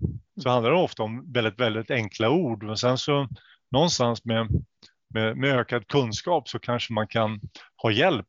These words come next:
Speaker 1: till att, att ha de här nyckelorden då och förbättra prestation.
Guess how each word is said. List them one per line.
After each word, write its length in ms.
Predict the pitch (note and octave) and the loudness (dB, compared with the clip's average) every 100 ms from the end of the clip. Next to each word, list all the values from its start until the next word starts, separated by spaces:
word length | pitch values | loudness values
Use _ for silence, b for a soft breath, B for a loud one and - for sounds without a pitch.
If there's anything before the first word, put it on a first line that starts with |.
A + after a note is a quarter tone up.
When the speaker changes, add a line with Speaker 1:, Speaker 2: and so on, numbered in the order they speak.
| - | -4
Speaker 1:
till 240 | A#2+ A2 | -2 0
att, 60 | G#2 | 0
att 520 | G#2 - C#3 G#2 A#2 | -2 -2 -2 -2 2
ha 120 | A#2 | 4
de 120 | G#2+ G#2 | 4 2
här 120 | G#2 | 0
nyckelorden 600 | A2 - G#2 A#2 D#3+ C3+ | -2 -4 -2 0 0 -2
då 200 | G2 A2 - | -2 -4 -6
och 100 | B2+ | -8
förbättra 380 | A2+ A#2 - A2 | 0 0 0 -4
prestation. 480 | A#2 - G#2+ C#3 | -4 -4 -6 -6